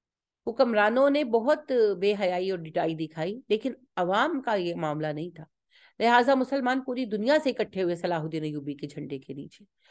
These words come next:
उनमें शिया भी थे और सुन्नी भी थे, हर ग्रोह था,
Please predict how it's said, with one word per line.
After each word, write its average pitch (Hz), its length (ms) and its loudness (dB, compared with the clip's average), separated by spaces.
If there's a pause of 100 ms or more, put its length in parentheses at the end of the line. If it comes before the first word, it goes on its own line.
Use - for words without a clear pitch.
(160)
उनमें 262 300 2
शिया 247 340 2
भी 226 120 -4
थे 185 200 -4 (240)
और 190 60 -8
सुन्नी 180 380 -6
भी 151 100 -8
थे, - 120 -20 (2000)
हर 349 280 4
ग्रोह 202 300 4
था, - 200 -14